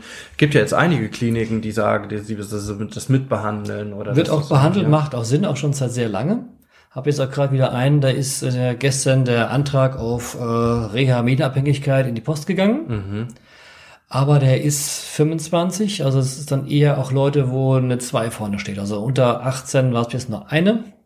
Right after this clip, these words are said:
Speaker 1: Mhm.
Speaker 2: Äh, die meisten dann da tatsächlich älter, wo sich das so manif-, verfestigt hat, dass man tatsächlich ein stationäres Setting braucht, ähm, um da wieder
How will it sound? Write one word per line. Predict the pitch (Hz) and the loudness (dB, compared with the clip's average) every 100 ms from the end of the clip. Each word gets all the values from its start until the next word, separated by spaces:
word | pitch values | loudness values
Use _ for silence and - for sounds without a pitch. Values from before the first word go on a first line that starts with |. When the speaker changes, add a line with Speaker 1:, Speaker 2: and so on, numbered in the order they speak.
| - | -14
Speaker 1:
Mhm. | 101 110 113 - - - _ - | -10 -8 -8 -12 -20 -20 _ 0
Speaker 2:
Äh, | 135 135 | 4 4
die | 127 | 2
meisten | 123 123 131 143 | 2 2 0 2
dann | 131 123 | 0 0
da | |
tatsächlich | 120 123 123 - - | -2 -4 -4 -8 -2
älter, | 143 160 139 | 0 2 0
wo | 123 143 | 4 4
sich | 147 | 4
das | 139 120 | 2 2
so | 143 | 4
manif-, | 143 139 135 - 143 | 4 2 -2 -8 -12
verfestigt | - 123 113 - 139 - 160 - | -10 -8 -6 0 2 2 -2 2
hat, | 131 143 - - - - | 2 2 -4 -14 -14 -4
dass | 131 - | -2 0
man | 143 | 0
tatsächlich | 120 120 123 | 0 0 -2
ein | 113 | 0
stationäres | 127 - 131 123 117 | -2 -2 0 0 -2
Setting | 127 120 107 | -4 -4 -2
braucht, | 110 123 165 - - - _ - - - _ 123 | 0 2 0 -4 -14 -18 _ -20 -20 -20 _ 2
ähm, | 127 127 127 131 131 131 - - | 6 6 6 4 2 0 -6 -10
um | - 139 | -2 2
da | 131 127 | 4 4
wieder | 127 123 123 123 | 4 4 4 0